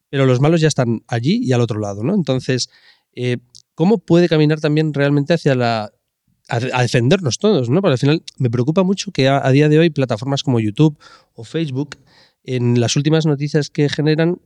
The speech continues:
lo que es, digan es, "Oye, no, quien tiene que tener la, la potestad de decir que algo es, eh, generado por inteligencia artificial no soy yo como plataforma, sino eres tú como creador de contenido, ¿no? Que tienes que etiquetar, que tienes que taguear de alguna manera". Es decir, dejan la responsabilidad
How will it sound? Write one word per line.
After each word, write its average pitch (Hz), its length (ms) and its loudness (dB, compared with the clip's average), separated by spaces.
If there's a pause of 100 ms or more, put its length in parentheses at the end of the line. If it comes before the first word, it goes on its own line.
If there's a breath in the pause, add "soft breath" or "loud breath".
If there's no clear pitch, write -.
lo 123 220 0
que 131 160 2
es, 127 180 -4
digan 139 340 2
es, 127 220 0 (360 loud breath)
"Oye, 123 180 4
no, 120 160 2
quien 117 260 -4
tiene 143 160 -2
que 170 100 -2
tener 147 280 0 (100)
la, 127 340 -2 (540)
la 120 320 -4
potestad 123 540 -2
de 113 100 0
decir 117 300 -2
que 139 100 -2
algo 143 240 0
es, - 300 -4
eh, 131 180 2
generado 127 400 -2
por 127 100 0
inteligencia 120 560 -4
artificial 117 440 -4
no 143 160 -2
soy 147 180 -2
yo 139 120 -2
como 127 180 -4
plataforma, 147 480 -4
sino 131 240 -2
eres 123 160 -6
tú 160 100 -6
como 131 240 0
creador 117 380 -2
de 110 40 -8
contenido, 104 520 -10
¿no? 202 160 -8
Que 123 160 -4
tienes 123 220 0
que 127 100 -2
etiquetar, 151 560 -4
que 135 80 -4
tienes 117 340 -8
que 127 220 -8 (280 loud breath)
taguear 117 340 0
de 117 80 0
alguna 123 200 0
manera". 165 380 0 (340 loud breath)
Es 135 80 2
decir, 123 340 0
dejan 165 360 2
la 160 80 2
responsabilidad 156 680 0